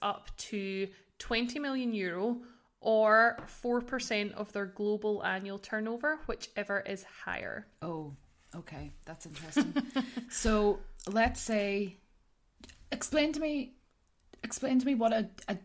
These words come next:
Speaker 2: a breach would be like. Like, what would a breach be?
Speaker 1: There's so many breaches. So many breaches. The ones that everybody cares about are a data leak. You know, like, you've heard about it on the news, like, uh,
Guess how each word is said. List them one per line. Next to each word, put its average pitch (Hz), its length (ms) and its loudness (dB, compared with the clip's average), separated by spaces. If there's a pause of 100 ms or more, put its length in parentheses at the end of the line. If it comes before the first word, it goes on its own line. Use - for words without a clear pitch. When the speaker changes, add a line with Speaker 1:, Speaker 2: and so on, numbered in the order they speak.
(280)
Speaker 2:
a 196 60 -6
breach 190 380 -2
would 202 160 -6
be 185 140 2
like. 160 460 -4
Like, 156 200 -8
what 202 300 0 (140)
would 180 260 -6
a 175 60 -10
breach 170 340 -8
be? 165 240 -10 (840)
Speaker 1:
There's 240 200 2
so 247 240 2
many 226 160 2
breaches. - 560 -6 (220)
So 285 460 2
many 247 160 4
breaches. - 520 -2
The 247 160 6
ones 262 520 4
that 330 160 4
everybody 220 440 0
cares 208 500 2
about 294 360 0 (200)
are 196 520 4 (540)
a 208 80 4
data 214 380 -2
leak. - 640 -8
You 220 120 -2
know, 208 160 2
like, 202 260 -2
you've 208 100 -8
heard 233 260 0
about 233 160 2
it 180 60 2
on 202 80 -2
the 202 80 -2
news, 202 480 -2
like, 185 320 0 (100)
uh, 185 280 4